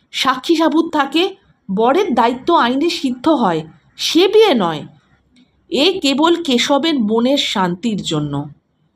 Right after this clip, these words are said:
"আমি শুধু নারায়ণ সাক্ষী করে শৈলকে তোমার হাতে সঁপে দেব। তারপর ওকে নিয়ে তুমি যা খুশি করো, সে তোমার ধর্ম, আমার ধর্ম রাখো,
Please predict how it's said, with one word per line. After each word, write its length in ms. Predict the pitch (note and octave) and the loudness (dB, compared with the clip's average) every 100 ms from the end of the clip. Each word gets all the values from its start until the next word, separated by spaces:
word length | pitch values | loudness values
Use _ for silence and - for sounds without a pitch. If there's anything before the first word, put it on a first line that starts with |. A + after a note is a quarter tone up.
| _ _ _ | _ _ _
"আমি 280 | G3+ G3 B3+ | -2 0 0
শুধু 320 | B3+ D4 D4+ | -2 0 0
নারায়ণ 480 | B3+ G3 G3 A3 B3+ | 2 0 0 0 0
সাক্ষী 540 | A#3 - G3+ - - | -2 -4 -6 -6 -6
করে 400 | D#4 A#3 F#3+ F3+ - _ _ | -2 0 0 -2 -8 _ _
শৈলকে 540 | - A3 G#3+ A3+ B3 | -4 -2 0 -2 -4
তোমার 340 | B3 G3 G3 G3+ | -4 -2 -2 -2
হাতে 200 | G#3 G#3+ | -6 -8
সঁপে 360 | - E3 E3 | -8 -10 -10
দেব। 320 | D#3+ D#3 D#3+ E3 - _ _ _ _ _ _ _ _ _ _ _ _ _ | -8 -8 -8 -12 -16 _ _ _ _ _ _ _ _ _ _ _ _ _
তারপর 380 | D#4 E4+ E4+ G#4 | 0 0 2 0
ওকে 220 | G4 G4 | 0 2
নিয়ে 180 | F#4+ F#4+ | 2 2
তুমি 220 | F#4+ F#4 | 2 2
যা 180 | F#4 F4 | 4 2
খুশি 300 | F4 F4 F#4 | 0 -2 0
করো, 400 | F#4 E4+ G#4 - _ - | 2 2 0 -4 _ -8
সে 160 | C#4+ | -4
তোমার 380 | C#4+ C4 C4+ B3+ | 0 2 2 0
ধর্ম, 460 | B3 B3+ B3+ D#4+ - _ _ | 0 2 2 0 -4 _ _
আমার 340 | F#3+ G#3 D4 C4+ | -6 -2 -2 -2
ধর্ম 320 | F#3+ E3 E3 | -4 -2 -2
রাখো, 420 | D3+ C#3 - D3 | -2 -4 -6 -10